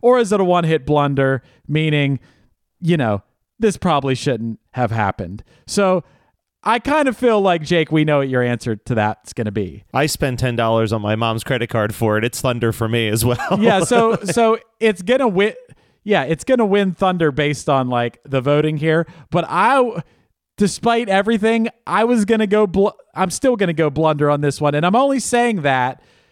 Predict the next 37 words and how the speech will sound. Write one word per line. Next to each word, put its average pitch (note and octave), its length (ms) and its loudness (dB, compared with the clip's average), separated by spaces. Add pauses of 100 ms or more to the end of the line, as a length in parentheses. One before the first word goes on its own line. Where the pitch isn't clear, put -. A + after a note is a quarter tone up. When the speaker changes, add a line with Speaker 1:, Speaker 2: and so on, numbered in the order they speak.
(240)
Speaker 1:
for, F3+ 100 -2 (180)
I'm F3 100 -2
saying D4 200 2
it A#3+ 60 0
for G3+ 80 -2
two G#3 240 0
reasons. A#2+ 580 -4 (220)
And C3+ 120 -2
I'm D#3+ 160 2
sure A3+ 320 4
that A#3+ 260 -2
Todd D#3 300 0
and F#3+ 100 -4
Toby G3 300 0
Pipes D#3 420 -2
are B2 40 -8
nice A#2+ 320 -2
guys, D3+ 540 0
and B2 100 -4
I'm G#2+ 100 -10
sure E3 260 0
that G3+ 160 0
they, G#3+ 180 2 (260)
whatever, G#3 460 2
all A3+ 200 4
that A3+ 240 0
stuff. D#3 300 0 (200)
But F3+ 140 0
I G#3 200 2
have C4+ 200 0
to C4 80 -10
go B3+ 160 4
with A3 100 0
blunder C#4 320 2
on F#3 120 2
this F3 140 0
one. F3 180 0